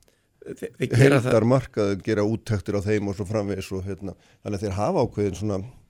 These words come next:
Speaker 2: þeir hafa ákveðið frumkvæði líka.
Speaker 1: Já, já, þeir geta það og það er reyndar mjög löng hefð fyrir því að Samkeppniseftirlitið geri það.
Speaker 2: Mhm.
Speaker 1: Þannig í raun og veru byrjaði Samkeppniseftirlit eða nútíma Samkeppniseftirlit fyrir meira en öld í Bandaríkjunum þegar menn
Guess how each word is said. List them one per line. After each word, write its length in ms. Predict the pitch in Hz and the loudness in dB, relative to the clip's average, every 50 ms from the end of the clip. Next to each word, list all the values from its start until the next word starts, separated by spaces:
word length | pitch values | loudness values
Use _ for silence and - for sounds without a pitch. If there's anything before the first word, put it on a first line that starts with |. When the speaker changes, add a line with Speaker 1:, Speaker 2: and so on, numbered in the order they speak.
| _ _ _ _ _ _ _ - | _ _ _ _ _ _ _ -4
Speaker 2:
þeir 80 | 110 104 | -4 -2
hafa 180 | 120 131 143 135 | 2 2 2 2
ákveðið 220 | - - 127 110 - | 2 2 0 2 2
frumkvæði 340 | 156 170 170 - 107 95 98 | 0 0 0 0 0 0 0
líka. 260 | 120 175 - - - - - _ - - _ - - | 0 -2 -4 -8 -16 -16 -16 _ -20 -20 _ -8 -2
Speaker 1:
Já, 80 | 139 123 123 | 0 2 4
já, 100 | 147 160 127 | 4 4 2
þeir 140 | 135 135 123 | 0 0 0
geta 260 | - 147 131 - 127 | -2 -2 -2 -2 -2
það 160 | 120 131 104 | -2 0 -2
og 80 | 110 117 | -4 -4
það 140 | 120 123 131 135 | -2 0 0 0
er 60 | 135 | 0
reyndar 320 | 135 139 131 139 131 117 113 - | 0 -2 -2 -2 -2 -2 -2 -4
mjög 260 | - 165 139 135 143 135 | -4 -2 0 0 0 0
löng 180 | 135 139 127 | -2 -4 -4
hefð 220 | - 127 131 151 202 | -4 -4 -4 -4 -4
fyrir 180 | - 156 135 131 | -6 -8 -8 -8
því 120 | 143 143 | -6 -6
að 100 | 127 - | -6 -6
Samkeppniseftirlitið 640 | - 139 143 - 139 131 131 - 131 123 - _ _ _ | -6 -8 -8 -6 -8 -8 -6 -6 -8 -10 -10 _ _ _
geri 300 | - 135 147 151 - 123 | -6 -4 -4 -2 -2 -4
það. 200 | - - - - _ | -6 -8 -10 -10 _
Speaker 2:
Mhm. 180 | - 110 110 101 92 92 101 - - - - - | -8 -8 -8 -8 -8 -12 -16 -18 -16 -16 -14 -12
Speaker 1:
Þannig 300 | - - 120 131 135 135 | -6 -2 0 0 2 2
í 40 | 131 | 2
raun 100 | 139 135 | 2 2
og 120 | 131 127 117 | 2 0 0
veru 100 | 123 120 | 0 -2
byrjaði 920 | 117 - - 127 127 180 190 190 180 165 156 147 139 143 139 131 120 - _ _ _ _ _ _ | -4 -4 -2 -2 -2 0 0 0 0 0 0 0 0 2 2 0 0 -2 _ _ _ _ _ _
Samkeppniseftirlit 1120 | - - - 190 - 180 143 143 147 127 139 143 139 - - 156 147 127 127 135 - - - - | -10 -8 -8 -6 -4 -4 -4 -4 -4 -4 -4 -4 -6 -4 -4 -2 -2 -2 -2 -4 -8 -16 -10 -8
eða 160 | 123 127 123 - | -6 -4 -4 -4
nútíma 340 | 143 151 - 180 147 139 | -4 -6 -4 -4 -4 -4
Samkeppniseftirlit 800 | 120 135 151 156 - 151 139 127 - 139 127 - 131 123 117 - _ _ _ _ _ _ _ _ _ _ | -4 -4 -6 -6 -6 -6 -6 -6 -6 -10 -10 -6 -4 -4 -6 -6 _ _ _ _ _ _ _ _ _ _
fyrir 180 | - 123 117 113 | -2 0 0 2
meira 180 | 117 123 127 | 2 2 2
en 80 | 120 120 | 2 0
öld 180 | 139 156 165 | -2 -4 -4
í 120 | - - - | -6 -10 -8
Bandaríkjunum 520 | - 135 - - - - - - 92 - 127 | -6 -6 -6 -4 -4 -6 -4 -4 -8 -6 -6
þegar 220 | - 147 123 127 | -6 -6 -4 -2
menn 300 | - 117 117 113 113 - | -2 0 0 -2 -2 -4